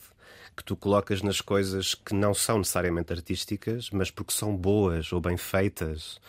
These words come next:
ou, ou muito elevadas, eh, passam a ter a ca-,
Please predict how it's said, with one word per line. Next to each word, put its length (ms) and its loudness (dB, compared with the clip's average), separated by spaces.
ou, 360 0
ou 80 2
muito 220 2
elevadas, 800 0
eh, 240 2
passam 640 2
a 60 -4
ter 220 0
a 20 2
ca-, 180 -8